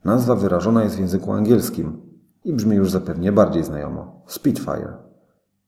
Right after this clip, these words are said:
A dokładnie Spitfire Premium Kentish Ale. Piwo to jest świetnym przykładem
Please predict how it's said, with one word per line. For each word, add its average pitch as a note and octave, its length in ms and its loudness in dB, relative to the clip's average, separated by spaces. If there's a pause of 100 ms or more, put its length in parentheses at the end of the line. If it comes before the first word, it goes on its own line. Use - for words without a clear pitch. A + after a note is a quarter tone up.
A F#2 100 -8
dokładnie G#2 520 2 (380)
Spitfire A2 680 2 (140)
Premium E2+ 500 0
Kentish - 640 -4
Ale. C2 240 -6 (640)
Piwo A2+ 240 2
to A2 180 4
jest G2 240 2
świetnym A#2 400 0
przykładem G2 580 2